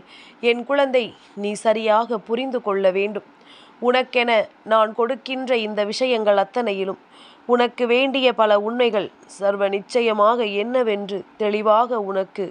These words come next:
கிடைக்க வேண்டும் என்பதனை நீ மறந்து விடாதே. நடந்து முடிந்த விஷயங்கள் அத்தனையிலும் உனக்கான சந்தோஷங்களை நீ நிறைவாக பெற்றுக்கொள்ள துணிந்து விட்டால் அது போதும்.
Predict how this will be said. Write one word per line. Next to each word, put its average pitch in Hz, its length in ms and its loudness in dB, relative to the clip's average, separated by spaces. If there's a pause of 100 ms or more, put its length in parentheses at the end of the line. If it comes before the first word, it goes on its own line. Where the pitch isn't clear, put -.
கிடைக்க 214 460 0
வேண்டும் 233 460 0
என்பதனை 190 480 2 (140)
நீ 190 220 -4
மறந்து 226 400 0
விடாதே. 180 420 -2 (840)
நடந்து 247 420 2
முடிந்த 269 380 0
விஷயங்கள் 247 540 0
அத்தனையிலும் 226 600 -2 (380)
உனக்கான 202 640 0
சந்தோஷங்களை 220 840 0 (540)
நீ 240 180 -2
நிறைவாக 269 600 2
பெற்றுக்கொள்ள 233 720 -4 (340)
துணிந்து 254 400 -2
விட்டால் 202 440 0
அது 185 140 -4
போதும். 208 360 -2